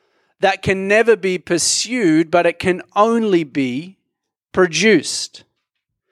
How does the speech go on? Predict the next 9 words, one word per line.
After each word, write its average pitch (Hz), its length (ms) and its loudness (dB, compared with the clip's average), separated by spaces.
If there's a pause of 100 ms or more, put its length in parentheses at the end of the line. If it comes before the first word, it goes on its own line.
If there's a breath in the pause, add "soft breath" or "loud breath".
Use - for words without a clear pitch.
(320)
And 196 220 -2
Christian 233 520 -2
joy 196 500 2 (460 soft breath)
is 208 320 -4 (100)
organic 208 880 0
in 180 300 -4
nature. 170 540 -4 (1000)
And 185 200 0
like 202 380 2